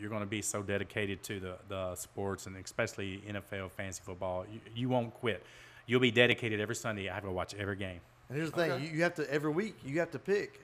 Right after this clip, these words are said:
Speaker 2: who you're gonna start that week, because the, the, the matchups are different.
Speaker 1: Yep. You're gonna have
Speaker 2: Yeah.
Speaker 1: people
Speaker 3: It's
Speaker 1: on
Speaker 3: a
Speaker 1: bye. You're gonna have
Speaker 3: whole
Speaker 1: peop-,
Speaker 3: new
Speaker 2: Yeah.
Speaker 1: people on
Speaker 3: level
Speaker 1: bye
Speaker 3: there.
Speaker 1: weeks. You're gonna have several quarterbacks. You're gonna have several, you know, you're thinking six different running backs, six different
Speaker 2: So if you
Speaker 1: receivers,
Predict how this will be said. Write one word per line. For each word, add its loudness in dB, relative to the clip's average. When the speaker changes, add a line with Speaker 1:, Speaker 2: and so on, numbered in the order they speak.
Speaker 2:
who 0
you're 2
gonna -2
start -4
that -4
week, -8
because 0
the, -2
the, -2
the -2
matchups 0
are -4
different. -4
Speaker 1:
Yep. 2
You're 2
gonna 8
have 6
Speaker 2:
Yeah. 4
Speaker 1:
people 8
Speaker 3:
It's 8
Speaker 1:
on 6
Speaker 3:
a 6
Speaker 1:
bye. 12
You're -2
gonna 8
have 10
Speaker 3:
whole 4
Speaker 1:
peop-, 8
Speaker 3:
new -6
Speaker 2:
Yeah. -2
Speaker 1:
people 10
on 12
Speaker 3:
level 8
Speaker 1:
bye 12
Speaker 3:
there. 10
Speaker 1:
weeks. 6
You're 2
gonna 4
have 2
several 2
quarterbacks. 6
You're -4
gonna -2
have -4
several, 0
you 0
know, 6
you're 2
thinking 0
six -2
different -2
running 0
backs, 4
six -6
different -6
Speaker 2:
So -6
if -2
you 2
Speaker 1:
receivers, 2